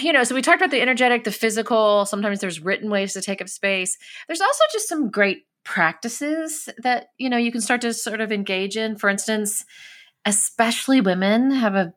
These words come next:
kind of a bad habit of saying sorry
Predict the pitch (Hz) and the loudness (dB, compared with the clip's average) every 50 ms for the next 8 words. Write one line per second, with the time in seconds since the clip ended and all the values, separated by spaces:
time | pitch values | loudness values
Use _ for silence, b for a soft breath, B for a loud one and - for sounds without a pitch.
0 | _ - - - 165 170 196 202 214 202 170 185 180 185 180 175 170 160 170 170 | _ -8 -4 -2 0 2 2 2 2 2 4 4 4 4 4 4 4 4 4 6
1 | 196 214 233 247 247 - - 190 180 - - - - 185 185 185 185 185 185 185 | 6 6 6 6 4 2 0 0 0 0 -2 0 0 0 0 0 -2 -4 -4 -4
2 | 185 185 - - - - - 151 147 143 151 160 180 196 220 240 247 254 262 269 | -4 -6 -6 -8 -8 -4 -2 0 2 2 2 2 0 0 0 0 0 -2 -2 -4
3 | 269 | -6